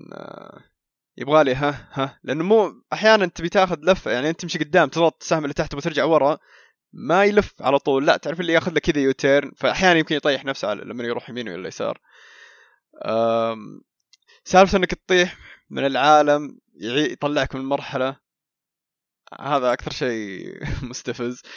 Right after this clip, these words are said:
يعني في أشياء صغيرة اللي تحس، آه، آه، هذه أشياء موجودة من الألعاب القديمة. بس بشكل عام، آه، ماشي فيها.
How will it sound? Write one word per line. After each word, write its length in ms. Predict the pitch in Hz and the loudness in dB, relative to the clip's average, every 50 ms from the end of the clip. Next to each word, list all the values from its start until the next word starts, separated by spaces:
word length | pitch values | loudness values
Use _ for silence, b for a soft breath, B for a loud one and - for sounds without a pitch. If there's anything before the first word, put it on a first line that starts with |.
| B B | B B
يعني 140 | B 127 175 | B -2 2
في 140 | 233 269 247 | 4 6 6
أشياء 220 | 233 - 269 220 | 6 6 6 4
صغيرة 460 | 208 - - 180 196 214 208 180 147 | 4 2 2 4 6 8 8 8 6
اللي 200 | 123 120 117 120 | 2 0 -4 -8
تحس، 400 | - - 160 151 156 - - - | -8 -6 -4 -4 -4 -6 -10 -12
آه، 460 | - 60 57 57 55 55 55 57 58 64 | -10 -8 -6 -6 -6 -6 -8 -8 -10 -12
آه، 40 | - _ _ b b b b b b b b b b b b b b _ - - - - - - - - - - | -16 _ _ b b b b b b b b b b b b b b _ -20 -20 -20 -18 -20 -20 -20 -20 -12 -8
هذه 220 | - 151 160 160 | 0 4 6 6
أشياء 300 | 160 156 - 190 170 151 | 6 6 6 6 6 6
موجودة 320 | 139 139 139 143 156 143 139 | 4 2 -2 -2 -4 -4 -2
من 60 | 131 | -2
الألعاب 320 | 123 123 123 127 131 120 | 0 2 2 2 2 0
القديمة. 440 | 117 117 120 117 123 104 98 - - - _ _ _ _ b b b b b | -2 -8 -12 -10 -10 -10 -10 -12 -16 -20 _ _ _ _ b b b b b
بس 140 | - - 165 | -10 -10 -6
بشكل 320 | 175 - 302 - 285 220 | -2 -2 -2 -2 -2 0
عام، 640 | 196 214 240 240 240 240 233 220 190 180 - - - _ _ _ _ _ _ _ _ _ _ _ _ _ _ _ _ _ _ - | 0 2 2 2 2 2 0 -4 -8 -12 -14 -16 -18 _ _ _ _ _ _ _ _ _ _ _ _ _ _ _ _ _ _ -14
آه، 300 | 95 98 123 107 98 117 | -10 -8 -8 -6 -8 -4
ماشي 340 | 143 226 277 262 - - 143 | 0 2 2 2 2 0 -6
فيها. 380 | - 147 131 117 101 85 - | -4 -4 -4 -4 -6 -10 -16